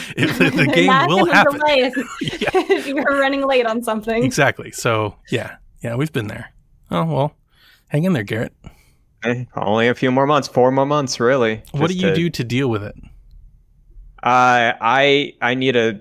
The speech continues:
Speaker 3: just get away from it sometimes. Sometimes I
Speaker 1: Mm.
Speaker 3: get very obsessive with the work, but you
Speaker 1: Mm-hmm.
Speaker 3: really, I really do need, like, small breaks here and there. I gotta time my work and experiments right as well. So schedule them during the day, make sure that it's, like,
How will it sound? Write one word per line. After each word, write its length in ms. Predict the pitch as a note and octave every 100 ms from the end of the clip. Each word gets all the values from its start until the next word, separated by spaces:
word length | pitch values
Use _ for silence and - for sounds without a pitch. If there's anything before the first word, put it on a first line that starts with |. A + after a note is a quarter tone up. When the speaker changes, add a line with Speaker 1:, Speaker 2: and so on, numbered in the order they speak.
| _
Speaker 3:
just 320 | - G2+ -
get 160 | A#2 A2
away 300 | G2 G2 G2+
from 240 | C3 B2+
it 180 | C3+ B2+
sometimes. 540 | D3 C#3 C#3+ C#3 C#3
Sometimes 380 | D#3 D3+ E3 A#2+
I 60 | A#2
Speaker 1:
Mm. 40 |
Speaker 3:
get 140 | A2 F#2+
very 240 | A2+ A2
obsessive 720 | F#2+ - A2+ G2 - A#2 -
with 160 | B2+ B2+
the 100 | C3
work, 400 | C3 C3+ C3+ -
but 260 | G#2+ G#2+
you 240 | C3 A2+ B2
Speaker 1:
Mm-hmm. 80 | B2
Speaker 3:
really, 400 | B2 A2+ G2+ -
I 100 | A#2
really 280 | A#2 A2+ G2+
do 200 | G2+ G2
need, 260 | G2 F2+
like, 160 | G2+ F#2
small 320 | - G#2+ G2+
breaks 320 | G2+ G2 -
here 160 | A2+ G2
and 140 | G2
there. 360 | G2 G2 G2 - - - -
I 100 | A#2
gotta 240 | B2 B2
time 400 | - A#2 A2 A2
my 580 | A2 G#2+ G#2+ G#2 G2+ -
work 500 | - G#2 G2 G2+ G#2+
and 140 | G#2 F#2+
experiments 600 | - - F#2+ F#2+ G2+ G2+
right 280 | G#2 G2+ G2
as 180 | G2 F#2
well. 440 | G2 F#2+ F#2+ G#2 -
So 200 | - G2
schedule 400 | - A#2 G#2 A2+
them 200 | A2 G#2
during 220 | G#2+ G2+
the 80 | G2
day, 400 | G#2 G2+ G2+ G2
make 180 | F#2 F#2
sure 280 | - F#2+ F#2
that 340 | F#2+ F2+ - -
it's, 200 | G2+ G2+
like, 240 | F2+